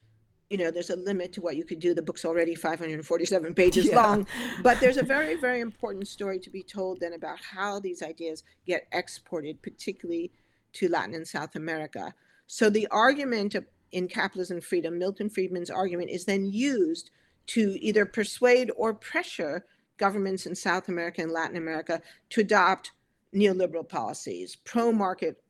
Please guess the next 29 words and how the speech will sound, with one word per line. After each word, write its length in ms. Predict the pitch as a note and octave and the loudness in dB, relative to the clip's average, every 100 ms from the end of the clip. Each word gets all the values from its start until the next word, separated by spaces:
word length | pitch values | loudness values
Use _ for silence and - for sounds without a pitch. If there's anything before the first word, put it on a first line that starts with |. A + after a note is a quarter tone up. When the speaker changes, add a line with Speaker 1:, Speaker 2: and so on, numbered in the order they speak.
| - | -10
Speaker 1:
policies, 460 | E3+ C#3 - D3 - | -4 -4 -4 -8 -8
to 120 | D#3+ | -4
reduce 400 | E3+ F3+ G#3 - | -4 0 -2 -2
taxes, 720 | - D#3+ F3+ - E3+ F3 - _ _ _ - | 0 2 2 0 -2 -2 -6 _ _ _ -6
to 120 | F#3+ | 0
reduce 480 | F3+ E3+ F3+ F#3 - | 2 2 2 0 2
regulation 600 | F3+ F3 E3+ E3+ - E3+ | 0 0 0 -2 -4 -8
on 340 | E3 D#3+ A#2 - | -6 -8 -12 -4
business, 540 | F3 E3 E3 D#3+ - - | -2 -2 -4 -6 -10 -12
and 200 | E3+ D#3+ | -8 -6
to 380 | - E3+ E3 E3 | -2 2 2 0
allow 420 | E3+ F3+ F3+ F3 | 2 4 4 2
the 100 | E3+ | -2
private 340 | E3 E3+ E3 D#3+ | -2 0 0 -2
sector 320 | D#3+ D3+ D3+ | -6 -6 -10
to 120 | - - | -6 -4
operate, 500 | F3 - E3 C3 - _ _ _ _ - | -4 0 0 0 -6 _ _ _ _ -10
uh, 200 | D3 F#2+ - _ _ F3 | -8 -6 -10 _ _ 2
very, 280 | F#3 F#3+ | 6 6
very 220 | E3 E3+ D3 | 4 0 -2
freely. 580 | - F3+ E3 D3 G#2+ - | -2 -2 0 -2 -6 -6
And 220 | F3+ F#3+ | -2 2
many 240 | A3 C4+ B3+ | 4 4 4
American 420 | G#3+ G3+ G3 E3+ | 4 2 0 0
banks 420 | F#3+ F#3 F3+ - | 0 0 -2 -4
will 140 | F3+ | -2
only 320 | D#3+ G3+ G#3 G3 | 0 2 4 4
loan 440 | G#3 A3 B3 A#3+ | 2 2 2 0
money 440 | E3+ E3+ D3+ G3+ | -2 -4 -6 -8